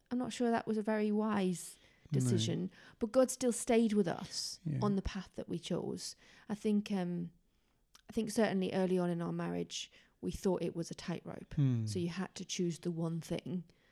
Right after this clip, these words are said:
Speaker 1: And, um, I look back now and think, actually, there were other choices open to us. We didn't have to follow that one, that
Speaker 2: And
Speaker 1: one path.
Speaker 2: we're who we are now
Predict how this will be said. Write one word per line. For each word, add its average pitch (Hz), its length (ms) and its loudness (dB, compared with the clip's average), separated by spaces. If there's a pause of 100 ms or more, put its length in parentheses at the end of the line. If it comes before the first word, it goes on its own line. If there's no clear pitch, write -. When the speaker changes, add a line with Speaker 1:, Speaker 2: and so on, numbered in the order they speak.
(320)
Speaker 1:
And, 170 280 -4
um, 165 300 -4
I 170 60 -2
look - 160 -6
back - 120 -2
now 165 220 -4
and 165 100 -4
think, 165 220 -4
actually, - 320 -6
there 170 140 -2
were 175 180 2
other 175 160 2
choices 175 460 -4
open 180 320 2
to 139 160 -4
us. - 240 -8
We 185 80 -4
didn't 165 220 -4
have 165 260 -6
to 147 80 -10
follow 165 260 -4
that - 220 -4
one, 170 380 -4 (680)
that 151 100 6
Speaker 2:
And 143 80 10
Speaker 1:
one 175 140 2
path. 139 160 0
Speaker 2:
we're 147 180 12
who 120 200 8
we 117 180 8
are 117 100 8
now 123 460 2